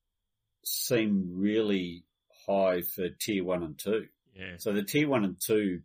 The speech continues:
Speaker 1: players that we thought were tier one and two haven't lived up to it.
Speaker 2: You'll get, uh, Luke Mack defence, and you'll get, uh, Jordan Clark defence probably as well.
Speaker 1: Yeah.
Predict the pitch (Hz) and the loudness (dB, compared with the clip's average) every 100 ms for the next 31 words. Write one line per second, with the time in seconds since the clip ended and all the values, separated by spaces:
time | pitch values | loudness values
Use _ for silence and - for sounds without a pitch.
0 | _ - 110 101 78 95 101 101 85 98 | _ -2 0 0 -2 -10 -8 -8 -4 -4
1 | 98 131 175 90 - 87 80 80 78 - | 0 0 0 -2 -8 -8 -8 -12 -12 -14
2 | 73 - 117 107 - 92 78 90 110 - | -14 -2 0 0 -4 -6 -6 -8 -8 -10
3 | - 73 _ _ _ - _ _ - 135 | -20 -20 _ _ _ -20 _ _ -12 -8
4 | 160 107 95 90 90 107 104 101 92 92 | -6 -6 -6 -8 -8 -10 -8 -8 -6 -8
5 | - - _ _ _ _ _ 101 95 95 | -16 -20 _ _ _ _ _ -10 -10 -12
6 | - 95 90 95 87 101 92 87 98 95 | -10 -10 -10 -12 -8 -8 -8 -8 -10 -10
7 | 90 92 87 - - - 92 87 - - | -12 -10 -10 -12 -20 -16 -14 -12 -8 -8
8 | - - - 95 92 - 95 101 104 | -10 -16 -16 -16 -18 -18 -10 -6 -6